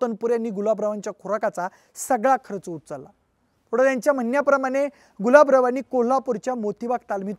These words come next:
प्रवेश घेतला. तिथं कुस्ती सम्राट युवराज पाटील यांचं त्यांना मार्गदर्शन मिळालं. एकशे तीस किलो वजनाच्या युवराज पाटलांसोबत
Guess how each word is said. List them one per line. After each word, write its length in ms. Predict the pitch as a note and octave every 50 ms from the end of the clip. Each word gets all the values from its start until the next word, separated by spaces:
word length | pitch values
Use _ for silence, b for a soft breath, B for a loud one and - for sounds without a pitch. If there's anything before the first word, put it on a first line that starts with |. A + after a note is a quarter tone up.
| _
प्रवेश 280 | - G3 G3 F#3+ F#3 D3+
घेतला. 260 | C#3+ C#3+ - - C3+ - _ _ _ _ _ _ _ _ _ _ _
तिथं 140 | - A#3 A#3+
कुस्ती 360 | B3 - B3 A3+ - - C#4+
सम्राट 360 | B3 - B3+ A#3+ A#3+ B3+ B3+ G3+
युवराज 320 | - A3 A3 A3+ B3 A#3+ -
पाटील 400 | - A3+ G#3+ - - B3+ C4 B3+ b b b b b b -
यांचं 260 | A#3 A#3 G#3+ - B3+
त्यांना 260 | - B3 A#3+ A#3+ B3+
मार्गदर्शन 600 | B3 A3+ G#3+ G#3+ G3+ G3+ F#3+ A#3 G#3 - - G#3+
मिळालं. 320 | F#3 E3+ D#3 C3+ - - - _ _ _ _ _ _ _ _ _ _ _
एकशे 220 | - D3 - - A3 - -
तीस 180 | B3+ C4+ - -
किलो 240 | - C4+ B3+ C4+ C4+ C4
वजनाच्या 400 | C4 B3 A#3 B3+ C4 A3+ - C4+
युवराज 380 | C4 A#3 A3+ A3 A3+ B3+ C4 -
पाटलांसोबत 800 | - - A#3+ G#3 A3+ A3+ A#3+ A3+ - A#3+ A3 F#3+ G3+ G#3 G3